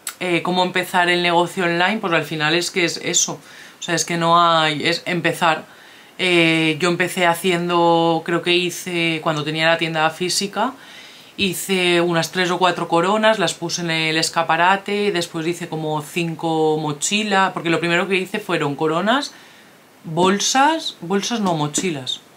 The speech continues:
las mochilitas típic-, eh, típicas de saco para los nenes, para ir a la guardería y todo eso. Yo empecé haciendo como eso, las mochilas y las coronas.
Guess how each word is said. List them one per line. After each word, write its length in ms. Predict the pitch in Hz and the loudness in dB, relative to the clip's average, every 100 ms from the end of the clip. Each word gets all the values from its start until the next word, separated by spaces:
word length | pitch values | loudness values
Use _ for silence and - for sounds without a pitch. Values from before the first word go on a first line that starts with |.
| - - | -20 -10
las 100 | 175 | -4
mochilitas 640 | 170 165 196 180 165 185 - | -4 -2 -2 -2 -2 -4 -4
típic-, 500 | 190 147 180 180 175 | -8 -8 -6 -4 -4
eh, 340 | 170 165 165 160 | -2 2 2 -2
típicas 520 | 175 165 - 170 165 | -8 -8 -2 -2 0
de 380 | 160 156 151 156 | -4 -4 -4 -4
saco 520 | - 165 165 - 262 - - - - | 0 0 0 -2 -6 -8 -20 -18 -4
para 220 | 165 160 | 0 2
los 340 | 151 151 147 | 2 0 -2
nenes, 380 | 160 160 160 151 | -2 -2 0 -4
para 260 | - 151 151 | -2 -2 0
ir 100 | 151 | 0
a 60 | |
la 80 | 147 | 0
guardería 520 | 147 147 143 143 156 | 2 0 -2 -4 -4
y 60 | 147 | -4
todo 240 | 147 147 | -6 -6
eso. 300 | 156 - 277 - - - - - 185 | -2 -2 -4 -10 -20 -20 -20 -14 -4
Yo 80 | |
empecé 340 | 185 196 190 190 | 0 0 0 0
haciendo 380 | 175 190 196 214 | 0 0 0 -2
como 280 | 170 147 | 0 0
eso, 340 | 147 139 - 127 - - - - | 0 0 -4 -8 -16 -20 -20 -6
las 680 | 165 156 147 147 143 143 170 | 0 2 4 4 2 0 -2
mochilas 600 | 151 151 190 190 226 196 | -4 -2 -2 2 2 2
y 320 | 175 160 143 | 0 2 0
las 600 | 139 139 135 131 - - | 2 4 4 2 2 0
coronas. 640 | - 147 147 143 117 - | 0 -2 0 -2 -2 -6